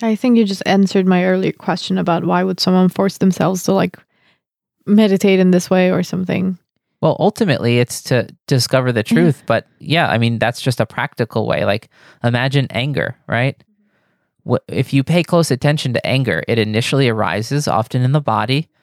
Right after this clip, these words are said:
Speaker 2: Then immediately your brain starts building a story about why it's justified and who's to blame. And almost always it's the externals, right? If you actually can, um,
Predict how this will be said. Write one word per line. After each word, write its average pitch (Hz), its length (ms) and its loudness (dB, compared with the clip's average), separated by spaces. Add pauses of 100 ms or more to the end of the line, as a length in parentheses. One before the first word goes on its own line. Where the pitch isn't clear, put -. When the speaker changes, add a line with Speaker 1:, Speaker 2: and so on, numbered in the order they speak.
(360)
Speaker 2:
Then 120 180 0
immediately 123 560 0
your 120 160 0
brain 110 240 -2
starts - 320 -6
building 120 380 -2
a 107 40 -2
story 113 440 0
about 107 280 -2
why 107 420 -2
it's 107 260 -4
justified 107 720 -4
and 98 120 -6
who's 120 460 0
to - 140 -4
blame. 107 560 -2
And 117 160 -10 (100)
almost 107 340 -2
always 110 380 0
it's 104 160 -4
the 76 140 -2
externals, 107 720 -2
right? 123 240 -2 (1800)
If 127 160 -4
you 151 180 2
actually 120 680 -2 (540)
can, 107 320 -4 (580)
um, 110 280 -4